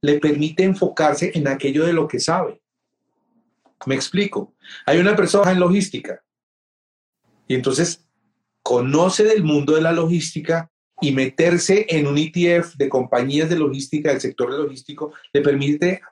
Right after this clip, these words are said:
eh, hablar de algo con lo que está familiarizado sin directamente estar evaluando compañía por compañía. Eh, te permite la evaluación de geografías. A mí los E T F,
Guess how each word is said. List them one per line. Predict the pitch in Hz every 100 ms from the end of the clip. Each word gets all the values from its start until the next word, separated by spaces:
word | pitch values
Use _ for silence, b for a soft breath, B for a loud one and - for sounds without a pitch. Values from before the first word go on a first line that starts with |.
| _
eh, | 151 147 b b
hablar | 139 135 139 143
de | 160
algo | 160 160 170
con | 156 135
lo | 127
que | 127
está | 123 131 127
familiarizado | 147 160 156 131 113 120 135 143 _
sin | - - 151 135
directamente | 135 143 143 160 165 156 165
estar | 160 160 160 b _
evaluando | 156 143 135 131 131 135
compañía | 139 147 139 120 117 120 131
por | 139
compañía. | - 110 104 107 127 190 - _ _ _ _ _ _ _ -
Eh, | 139 135 131 -
te | 156 151
permite | 143 143 156 156 175 190
la | 156
evaluación | 143 127 123 120 - 143 135
de | 143
geografías. | 147 160 135 113 - 143 127 - 123
A |
mí | 139 175
los | 196 202
E |
T | - 185
F, | 185 220